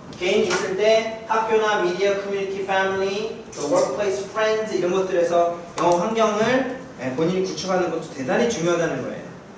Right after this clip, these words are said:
제가 집에 가면은 저는 씨엔엔 보거든요. 씨엔엔 틀어요. 그냥 제가 볼 때도 있고 안 볼 때도 있고 그냥 틀어놔요. 제 방에서 씨엔엔 영어가 튀어나와요.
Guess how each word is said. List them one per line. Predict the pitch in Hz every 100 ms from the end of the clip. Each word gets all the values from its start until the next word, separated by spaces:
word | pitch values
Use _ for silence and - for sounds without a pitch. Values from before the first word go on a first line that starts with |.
| -
제가 | - 220
집에 | 220 220
가면은 | 220 208 190
저는 | 185 180 170 151 -
씨엔엔 | - 226 226 - 135
보거든요. | 131 127 151 180 - -
씨엔엔 | - 226 214
틀어요. | 277 294 240 175
그냥 | 175 175
제가 | 160 151
볼 | 156 160
때도 | 180 180
있고 | 160
안 | 165
볼 | 175
때도 | 185 160
있고 | 143 156
그냥 | 156
틀어놔요. | 202 262 - - - - - -
제 | -
방에서 | 180 190 196
씨엔엔 | 196 202 220 208
영어가 | 143 156 160
튀어나와요. | 165 190 - 117 110 - -